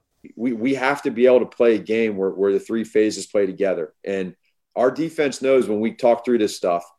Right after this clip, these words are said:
uh, we talk as a team, how important they are to, to how we're built and, and what they mean to us and how they get stuff started. And so when we go out there on the field,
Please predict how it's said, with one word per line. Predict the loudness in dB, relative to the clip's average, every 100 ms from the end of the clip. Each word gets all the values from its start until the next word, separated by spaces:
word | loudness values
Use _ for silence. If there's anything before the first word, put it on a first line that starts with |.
| _ _ _ -2
uh, | 0
we | 0
talk | 0 2 4 4
as | 2
a | -2
team, | -2 0 0 -6 _ _ _
how | -4 -4
important | 0 2 2 0
they | 2
are | 4 2 2
to, | 0 -2 -4
to | -6
how | -2 0
we're | 0
built | -2 0 0 0 -4 _ _ _ _ _ -10
and, | -8 -6
and | -8 -2
what | 0 2
they | 2 2
mean | 2 2
to | 4
us | 2 0
and | -4
how | 0 4
they | 4
get | 4 2
stuff | 4 2 2
started. | 2 4 4 2 -6 _ _ _ _ -14
And | -10
so | 0 2 2
when | 0 -2
we | 0
go | 2
out | 2 2
there | -2
on | -2
the |
field, | -6 0 2 2 -2